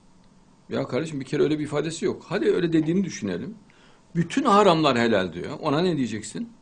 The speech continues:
Sırf şarap değil. Bak haydi dağılın, insanlara onların Rabbi olduğumu söyleyin. İşte biriniz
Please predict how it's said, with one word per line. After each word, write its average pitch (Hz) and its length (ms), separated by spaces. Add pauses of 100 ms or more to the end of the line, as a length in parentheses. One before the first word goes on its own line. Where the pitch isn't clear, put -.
(320)
Sırf - 260
şarap 147 400
değil. 127 160 (4000)
Bak 127 220
haydi 170 280
dağılın, 143 520 (180)
insanlara 139 560
onların 139 460
Rabbi 131 220
olduğumu 123 340
söyleyin. 92 320
İşte 120 280
biriniz 123 300